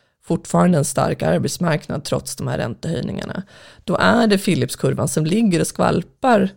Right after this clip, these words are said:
eh, liksom under de formuleringarna. För att man tänker sig att högre räntor ska få upp arbetslösheten och på så vis så efterfrågan brett i ekonomin.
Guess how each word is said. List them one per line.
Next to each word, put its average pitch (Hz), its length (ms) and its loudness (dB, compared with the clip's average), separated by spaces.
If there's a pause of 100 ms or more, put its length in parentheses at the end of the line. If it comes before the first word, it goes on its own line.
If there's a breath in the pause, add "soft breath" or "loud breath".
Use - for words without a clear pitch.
(340)
eh, 190 140 -6 (580)
liksom - 240 -6
under 208 320 6
de 151 180 2
formuleringarna. 175 840 0
För - 140 -6
att - 60 -8
man 196 180 4
tänker 208 380 2
sig 156 220 0
att 160 100 -4
högre 170 340 0
räntor 165 580 -2 (440 soft breath)
ska 277 420 2
få 277 160 -2
upp - 300 -2
arbetslösheten - 920 -6 (140)
och 311 200 -10
på 165 80 -2
så 151 220 -2
vis 131 260 -6
så 160 160 -8
efterfrågan - 520 -8
brett - 260 -12
i - 20 -10
ekonomin. - 440 -14